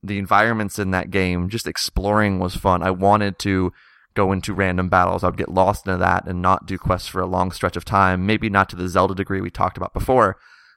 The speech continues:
but still to, to a degree where I just wanted to be around that place. I wanted to play that game. And a lot of open world games they don't feel that great.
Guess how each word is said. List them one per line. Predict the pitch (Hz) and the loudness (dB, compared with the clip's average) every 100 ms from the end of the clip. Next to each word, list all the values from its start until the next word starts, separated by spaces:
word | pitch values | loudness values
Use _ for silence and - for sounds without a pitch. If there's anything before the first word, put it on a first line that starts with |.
| - | -6
but | 95 | -4
still | - 104 | 0 0
to, | 98 | 0
to | - 90 - 101 | -4 -10 -2 0
a | |
degree | 87 - 92 98 | -2 -2 0 2
where | 90 92 90 87 | 2 4 2 2
I | 90 | -2
just | 98 95 | -2 0
wanted | 95 95 90 _ - | 2 2 -2 _ -12
to | - 90 85 - _ _ - | -6 -6 -6 -12 _ _ -8
be | 95 92 92 - | -6 -4 -6 -4
around | 92 95 98 92 - - _ _ _ - | 2 4 2 0 -10 -18 _ _ _ -4
that | 87 - | -2 0
place. | - 87 82 - | 0 0 -4 -4
I | 92 | -2
wanted | 90 95 92 - | 4 2 2 -4
to | 98 90 | -4 -2
play | - 92 92 95 | 0 0 0 -2
that | 82 90 - - | 0 0 -2 -4
game. | 87 76 - | -4 -4 -6
And | - | -6
a | 90 | 0
lot | 92 107 | 2 2
of | 104 | 2
open | 104 101 | 0 0
world | 95 95 92 | 2 0 0
games | 98 95 92 87 - _ _ _ _ _ _ - | -4 -2 -4 -6 -12 _ _ _ _ _ _ -10
they | 87 | -8
don't | 82 117 131 - | 0 2 2 -4
feel | - - 110 110 104 | -14 -4 0 0 2
that | 101 98 - | 2 2 0
great. | - 95 76 | -4 -4 -4